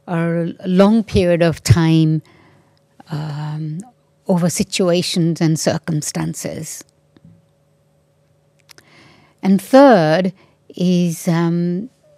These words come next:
patience with just day-to-day living.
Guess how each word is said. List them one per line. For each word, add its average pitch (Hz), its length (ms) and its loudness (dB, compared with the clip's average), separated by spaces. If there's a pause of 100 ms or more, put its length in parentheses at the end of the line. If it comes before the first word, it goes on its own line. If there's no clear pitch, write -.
(400)
patience 285 500 2
with 277 220 0
just - 400 0 (180)
day-to-day 226 1000 6
living. 180 580 4